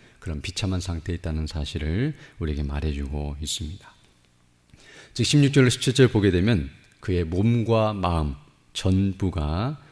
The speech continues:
지금 고통과 괴로움 가운데 있다는 사실을 말해주고 있는데요. 정말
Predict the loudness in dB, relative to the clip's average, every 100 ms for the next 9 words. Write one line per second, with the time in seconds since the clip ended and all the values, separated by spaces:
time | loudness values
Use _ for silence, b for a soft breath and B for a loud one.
0 | B -8 -4 -4 -4 -2 0 2 2 0
1 | 0 2 4 2 0 0 0 0 -2 0
2 | -2 -4 -4 -4 -4 -4 -4 -6 -6 -8
3 | -6 -6 -8 -12 B B B B -2 2
4 | 4 2